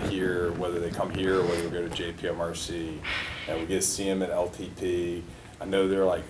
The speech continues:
hitting you up on WhatsApp and Facebook Messenger, um, you know, or, or through memes, asking you, uh, you know, what's the, what's the secret <laughs> sauce, uh, to this? What are kind of some of the biggest myths that you think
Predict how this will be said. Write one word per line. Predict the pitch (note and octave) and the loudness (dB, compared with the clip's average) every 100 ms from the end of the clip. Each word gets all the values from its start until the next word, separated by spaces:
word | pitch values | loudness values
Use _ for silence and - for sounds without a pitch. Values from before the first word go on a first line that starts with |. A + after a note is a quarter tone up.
| - | -4
hitting | A#2 G2 F#2+ | -2 0 2
you | F#2+ | 4
up | F#2 - | 4 4
on | F2 | 4
WhatsApp | E2+ E2+ F2 F2+ F2 F2 E2+ E2+ | 4 0 0 0 2 2 0 -2
and | E2 | -6
Facebook | - A#2 - F2+ F2+ | -4 -2 0 0 0
Messenger, | F2 F2 - E2+ F2 E2 E2 E2 - - F2+ | 0 2 2 2 2 0 0 -2 -4 -6 -2
um, | F2 E2 D#2 D#2 D2+ - - - | 0 2 0 -4 -10 -14 -14 -12
you | F#2+ | -8
know, | D#2 D2+ - | -6 -6 0
or, | G2 F#2 - | 4 4 4
or | G2+ | 4
through | G2+ G2+ | 4 -2
memes, | F2+ F2+ F#2 F#2 F#2 - - - - F#2+ | -4 -4 -2 -2 -2 -4 -2 -2 0 2
asking | F#2+ - - G2+ | 2 2 -2 -2
you, | G2 G2 F#2+ F#2 - F#2+ | -2 0 0 -2 -4 2
uh, | F#2 F2 F2 - - - - - - | 4 6 4 6 4 4 2 2 0
you | - | 0
know, | G2 | 0
what's | G2+ G2+ - | 4 6 6
the, | G#2+ F#2+ F2 - - - G#2+ | 6 0 -2 -8 -8 0 4
what's | A#2 - | 6 6
the | B2 | 2
secret | - A2 A#2+ A#2+ | 2 0 0 0
<laughs> | - | 2
sauce, | B2 - - F#3 F3 - - D3+ | 4 2 6 6 8 6 8 8
uh, | D3+ D3 B2 G#2+ - - - | 8 8 8 6 0 -10 -4
to | - A#2 | 0 4
this? | A2 - | 4 4
What | A#2+ D#3 | 6 8
are | F3+ A2 - | 6 4 2
kind | C3+ A#2 | 4 4
of | G2+ | 2
some | G#2+ G#2 | 0 -2
of | |
the | F#2 | -2
biggest | - G2 F#2 F2+ | -2 -2 -2 -4
myths | F#2 F2 - | -4 -4 -6
that | - | -8
you | E2+ | -10
think | E2+ F2+ E2 | -6 -6 -6